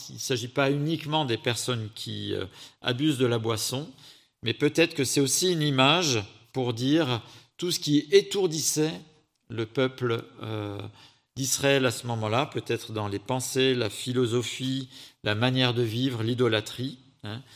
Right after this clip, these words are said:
auquel ils étaient très, très attachés, ne voyant plus que ça, étant anesthésiés par, euh, euh, ce mode de vie, et, euh, comme un alcoolique cherche son vin,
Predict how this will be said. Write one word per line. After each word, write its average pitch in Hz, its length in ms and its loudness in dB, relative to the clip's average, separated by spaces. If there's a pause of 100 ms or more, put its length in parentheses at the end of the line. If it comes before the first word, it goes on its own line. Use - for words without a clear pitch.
(220)
auquel 139 400 2
ils 117 140 -2
étaient 117 200 0
très, 165 220 -2
très 151 280 0
attachés, 131 680 2 (380)
ne 123 80 0
voyant 120 460 2
plus 160 240 -2
que 143 140 0
ça, 143 640 -4 (140)
étant 117 400 -4
anesthésiés 151 720 -2
par, 117 260 -4
euh, 107 180 0 (580)
euh, 104 280 -6
ce 120 180 -2
mode 147 300 4
de 127 160 2
vie, 123 480 0 (380)
et, 127 240 2 (640)
euh, 107 80 -8 (320)
comme 127 300 2
un 113 180 0
alcoolique 120 400 -2
cherche 127 380 2
son 113 200 -6
vin, 120 280 -4